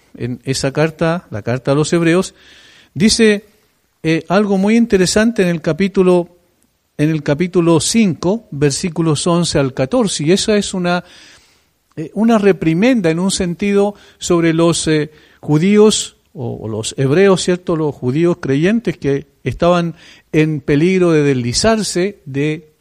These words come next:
apostasía. En el capítulo cinco, versículo once, Hebreo dice, "Acerca de esto tenemos mucho que decir y difícil de explicar, por cuanto os habéis hecho tardos para oír". No para oír físicamente, sino para tener comprensión de lo que están escuchando.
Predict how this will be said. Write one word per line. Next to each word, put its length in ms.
apostasía. 880
En 60
el 160
capítulo 460
cinco, 340
versículo 440
once, 240
Hebreo 220
dice, 380
"Acerca 500
de 120
esto 220
tenemos 300
mucho 420
que 100
decir 320
y 100
difícil 580
de 80
explicar, 540
por 200
cuanto 340
os 120
habéis 320
hecho 320
tardos 500
para 260
oír". 200
No 220
para 220
oír 240
físicamente, 720
sino 300
para 300
tener 280
comprensión 720
de 80
lo 100
que 80
están 220
escuchando. 500